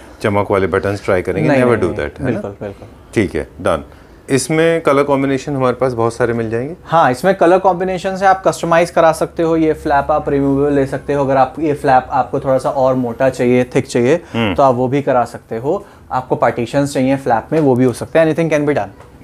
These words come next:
Speaker 1: Okay। Mostly I see this bed going in a bed, boys bedroom।
Speaker 2: Yes।
Speaker 1: It's more,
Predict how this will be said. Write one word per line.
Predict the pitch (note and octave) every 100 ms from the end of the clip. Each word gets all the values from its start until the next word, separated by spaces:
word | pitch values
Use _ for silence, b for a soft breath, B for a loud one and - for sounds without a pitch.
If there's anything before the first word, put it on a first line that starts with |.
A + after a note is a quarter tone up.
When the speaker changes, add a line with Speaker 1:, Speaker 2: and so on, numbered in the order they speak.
| G#2
Speaker 1:
Okay। | E2 C#2+ - - A#2+
Mostly | D#3 D#3 F#3
I | C#3+ D3+ D3+
see | F3 E3+ D3+
this | C#3+ C3+
bed | C3 B2+
going | B2+ B2
in | B2 G#2+
a |
bed, | G2 G2+ F2+
boys | G2 G2 G2
bedroom। | F2 F2+ E3 - - D3
Speaker 2:
Yes। | A2 - G#2 A2
Speaker 1:
It's | A2+ - A#2
more, | A#2